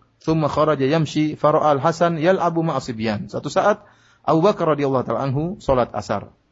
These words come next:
Kemudian setelah itu Abu Bakar radhiyallahu taala anhu melihat, eh, ber-, keluar kemudian berjalan,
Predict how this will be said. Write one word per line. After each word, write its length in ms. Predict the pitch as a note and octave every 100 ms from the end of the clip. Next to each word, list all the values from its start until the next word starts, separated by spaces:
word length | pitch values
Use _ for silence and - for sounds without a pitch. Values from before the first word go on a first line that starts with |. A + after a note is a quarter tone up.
| _ _ _ _
Kemudian 400 | - D#3 F#3 A3
setelah 240 | F3+ D#3 C#3
itu 160 | C#3
Abu 160 | E3+ D3+
Bakar 320 | E3+ E3 D3+
radhiyallahu 320 | C#3 C3 B2
taala 160 | - A#2+
anhu 400 | C3+ C#3+ D#3 F#3+ _ D3
melihat, 480 | D#3 D#3+ E3+ E3+ - _ _ _ _ _ -
eh, 160 | B2 B2
ber-, 160 | C3 A#2+ - - - - -
keluar 320 | D#3 E3+ C#3+
kemudian 320 | C3+ C3 B2
berjalan, 560 | A#2+ C3 C3+ F#3 G#3